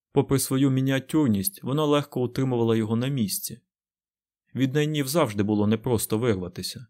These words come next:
якщо вона не збиралася тебе відпускати. "Не розумію", промовила вона нарешті, відпускаючи його голову і відкидаючись назад. "Якби це була жовтоока лихоманка,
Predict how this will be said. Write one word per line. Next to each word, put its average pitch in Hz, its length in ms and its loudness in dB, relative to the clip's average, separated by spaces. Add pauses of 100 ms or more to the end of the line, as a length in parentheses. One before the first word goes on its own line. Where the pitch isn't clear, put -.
(100)
якщо 101 280 -2
вона 110 400 0 (180)
не 143 100 0
збиралася 131 560 0
тебе 107 260 -2
відпускати. - 800 -8 (1600)
"Не 175 220 0
розумію", 180 760 0 (920)
промовила 110 380 4
вона 104 240 2
нарешті, 113 640 0 (220)
відпускаючи 139 760 0
його 113 260 0
голову 113 540 0 (100)
і 123 100 -4
відкидаючись 110 720 -2
назад. 113 480 -6 (1400)
"Якби 156 340 -4
це 180 180 -4
була 165 300 -4
жовтоока 170 580 -2
лихоманка, 180 800 0